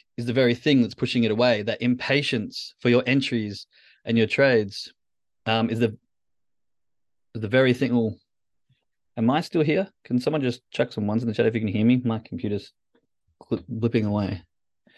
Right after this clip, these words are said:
Yep, ones. Okay, good. Sorry, I'm being told that my internet's dropping out. Um, so the very thing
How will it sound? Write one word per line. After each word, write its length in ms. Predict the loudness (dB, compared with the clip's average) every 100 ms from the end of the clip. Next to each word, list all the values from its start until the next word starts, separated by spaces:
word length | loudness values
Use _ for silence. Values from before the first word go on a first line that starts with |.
| -20 -20 _ _ _ 0
Yep, 260 | 0 0 2
ones. 300 | 2 2 0
Okay, 220 | -4 -6
good. 200 | -6 -10 _ _ _ _ _ -4
Sorry, 280 | 0 0
I'm 140 | -2 -6 _ _ _ -14 -6
being 180 | -6
told 300 | 0 0 0
that 120 | -4 -12
my 60 |
internet's 320 | -12 -12 -16
dropping 300 | -12 -10 -8
out. 100 | -10 -14 -20 _ _ -20 -20 -20 _ _
Um, 560 | 2 4 6 6 6 2 _ _ _ _ _ _ 0
so 220 | 2 2
the 140 | 2
very 200 | 4 4
thing 420 | 4 2 4 2